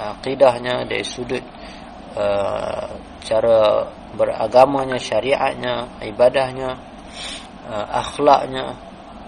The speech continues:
mencakupi keseluruhan segmen kehidupan. Maka kerana itu, apa yang ingin kita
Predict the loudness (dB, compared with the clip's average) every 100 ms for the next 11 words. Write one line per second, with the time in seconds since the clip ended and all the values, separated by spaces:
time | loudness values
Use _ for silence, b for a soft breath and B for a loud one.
0 | -18 -18 -18 -10 -8 -2 -2 -2 -8 -10
1 | -10 -14 -8 -6 -4 -4 0 0 4 2
2 | 2 -4 -6 -6 -6 -10 -10 -10 -10 -8
3 | -8 -8 -14 -20 -20 -18 -18 -20 -20 -20
4 | -20 -18 B B B -10 -4 0 2 0
5 | -2 -4 -2 0 0 0 0 -2 -6 -6